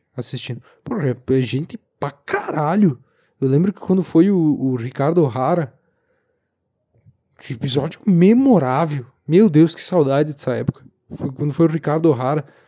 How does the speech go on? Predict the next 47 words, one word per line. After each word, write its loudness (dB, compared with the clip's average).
Tinha 0
dez 4
mil 6
pessoas 0
vendo, -2
eu -2
acho. -4
Se 0
eu 4
não 4
me 2
engano, 2
foi 4
isso. -2
Ou -2
foi 0
vinte -4
mil. 0
Foi, 4
acho 2
que 0
foi, 0
foi 0
quando 4
eles 4
bateram 4
pela 4
primeira 4
vez, 4
eles 0
chegaram. 2
Acho -6
que 0
era 4
dez 4
mil 4
e 4
depois 4
subiu 0
pra 2
vinte. -4
Ou -6
não, -4
eu -2
tô 0
viajando -2
muito. -10